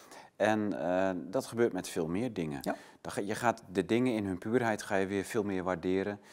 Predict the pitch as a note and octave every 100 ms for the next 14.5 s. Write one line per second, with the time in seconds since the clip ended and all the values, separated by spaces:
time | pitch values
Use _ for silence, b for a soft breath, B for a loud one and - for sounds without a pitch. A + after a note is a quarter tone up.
0 | B B B - F#2 G2 F#2+ F2+ F2+ F#2
1 | G2 F2+ G2+ G#2+ G2+ F2+ - G2 F#2+ F#2
2 | - F2+ F2+ F2+ F2 - F2+ G2+ G2 F#2+
3 | - F#2 F#2+ E2+ F2+ F2 F2 F2 E2+ D#2+
4 | D2 D2+ D2 A1+ E2 G#2 - F#2+ F2+ F2
5 | E2 A#1+ E2 G2 - E2+ E2 E2+ B B
6 | B B - G#2 G2+ - E2+ - - B2
7 | A2+ E2+ G2+ A2+ A2 G2 F2+ A#1 B1+ B1+
8 | - - G2 D#2 F2 C#2+ D2+ F#2+ F2+ D#2+
9 | A#2 A#2+ D#2 D#2+ - - F#2+ G2 E2 G2
10 | F#2 F2+ A2 - A3 - - _ _ -
11 | F3+ F#3+ F3 D#3+ E3+ E3 D3 - D3+ A3+
12 | A#3+ C#3+ A#2+ - _ F#3 - G3 A3 C3
13 | B B B - D#3 D#3 G#3 D3 C#3 D#3+
14 | - D#3 - G3 D3